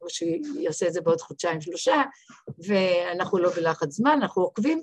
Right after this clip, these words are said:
אבל לא בלחץ זמן, והוא כבר לקח את הקובייה והכדור מהדוגמה שלנו, ו-, ועכשיו אנחנו רוצים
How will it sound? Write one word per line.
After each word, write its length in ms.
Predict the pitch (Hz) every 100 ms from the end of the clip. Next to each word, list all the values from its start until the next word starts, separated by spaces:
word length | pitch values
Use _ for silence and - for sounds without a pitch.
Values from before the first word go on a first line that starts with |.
| -
אבל 140 | 190
לא 80 | 175 175
בלחץ 320 | 160 160 156
זמן, 220 | 277 311 - _ _ _ _
והוא 1040 | 160 202 214 202 196 190 185 190 - - 202
כבר 160 | 208
לקח 400 | 196 202 196 185
את 100 | 202
הקובייה 400 | 185 208 175 180 175
והכדור 480 | 175 202 185 285 320
מהדוגמה 460 | 277 220 226 208
שלנו, 400 | 208 214 185 180 175 - - _ 175
ו-, 200 | 196 196 - -
ועכשיו 600 | 202 202 - 359 349 339 320
אנחנו 300 | 220 240 277
רוצים 460 | 233 - 277 302